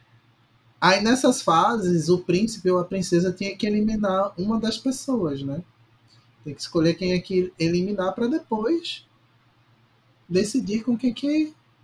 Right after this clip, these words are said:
ia ficar, né? Aí, não obstante, a pessoa excluída, o sapo, a perereca excluída,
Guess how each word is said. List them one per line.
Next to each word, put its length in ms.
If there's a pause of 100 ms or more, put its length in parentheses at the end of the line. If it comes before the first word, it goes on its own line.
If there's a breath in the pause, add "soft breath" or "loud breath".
(120)
ia 160
ficar, 440
né? 160 (1500 soft breath)
Aí, 800 (960)
não 320
obstante, 1040
a 80
pessoa 400
excluída, 760
o 80
sapo, 560
a 80
perereca 600
excluída, 760